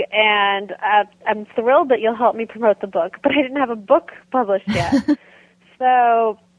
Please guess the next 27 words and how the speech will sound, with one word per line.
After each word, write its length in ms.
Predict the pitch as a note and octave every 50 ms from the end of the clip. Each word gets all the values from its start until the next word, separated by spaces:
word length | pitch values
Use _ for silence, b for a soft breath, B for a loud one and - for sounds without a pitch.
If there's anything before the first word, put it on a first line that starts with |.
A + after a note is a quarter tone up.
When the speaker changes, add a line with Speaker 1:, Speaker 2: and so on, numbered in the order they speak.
| _ _ _ _ _ _ _ _ _ _ - _
Speaker 1:
so 60 | - C4
I 180 | - B3+ C4 D4
had 300 | C#4+ D#4 - D4 G#3+ - _
a 80 | - A3+
bit 240 | A3 A3+ E4 D4 D4
more 180 | D4+ C4+ B3
confidence 560 | - - C4+ B3 B3+ B3 - A3 G#3 G3 G3 -
after 260 | G3+ G3 - - A3
that 220 | G#3 G3+ - -
conversation 840 | - A#3+ A3 G#3+ G3+ G3 - G#3 G3+ G#3 - - G3 F3 E3+ E3+ E3+ -
in, 200 | - C#3 C#3 - - A3
in 60 | G#3+ G3+
that 200 | F#3+ F3 - -
if 120 | - A3 - _ _
the 360 | G#3 G#3 G3 G3 F#3+ F3 F#3
National 320 | G#3 G#3+ A3+ A3+ - A3 G#3
Alzheimer's 560 | G#3 G3+ G#3 - A3 G3+ G3 G3+ G3+ G3+ G3
Association 680 | F#3+ - _ G3+ F#3+ F#3+ - F#3+ F#3 F#3 - G3+ G3 F#3+ -
saw 180 | F#3+ F#3 F#3
value 500 | F#3 F#3 F3 F3 F#3+ G3+ G3 G3 F#3 F3+
in 140 | F3+ F3 F3
this 120 | E3+ F3+ - _ _
book, 340 | - G3 F3+ E3 F3 - - - B B B B B B B B
that 580 | - G3 G3+ F#3 F3+ F3 F3 D#3+ - - _ _ _ _ _ _ _ _
I 100 | - F#3+
wasn't 300 | F#3+ G3+ A3 G#3+ A3 G#3+
gonna 180 | G3 F#3 F3